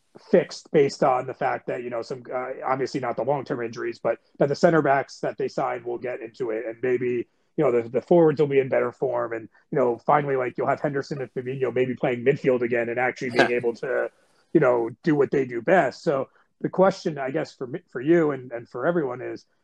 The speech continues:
Speaker 1: is that can Leipzig maybe do enough in leg one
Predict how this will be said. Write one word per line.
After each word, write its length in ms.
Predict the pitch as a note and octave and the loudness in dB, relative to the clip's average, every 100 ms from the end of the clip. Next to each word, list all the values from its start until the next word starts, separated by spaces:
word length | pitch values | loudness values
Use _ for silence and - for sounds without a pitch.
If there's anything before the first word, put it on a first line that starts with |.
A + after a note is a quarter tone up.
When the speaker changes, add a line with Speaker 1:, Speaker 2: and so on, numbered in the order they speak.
| - | -12
Speaker 1:
is 100 | C#3+ | -4
that 160 | C3+ - | -4 -2
can 180 | D3 | -6
Leipzig 680 | C3 E3 - - D#3+ C3+ C3 - _ _ _ _ _ _ _ _ _ _ _ _ - | 0 0 0 -2 0 0 -2 -12 _ _ _ _ _ _ _ _ _ _ _ _ -6
maybe 340 | D3+ D#3+ C#3+ | 0 2 0
do 260 | A#2 E3 D#3 | 4 6 6
enough 380 | D3 D3 - - | 4 2 0 -6
in 160 | C#3 | -6
leg 240 | C3+ A#2+ A#2 | -2 -4 -4
one 580 | C#3+ E3+ B2 G#2+ G#2+ | -2 -2 -2 -8 -14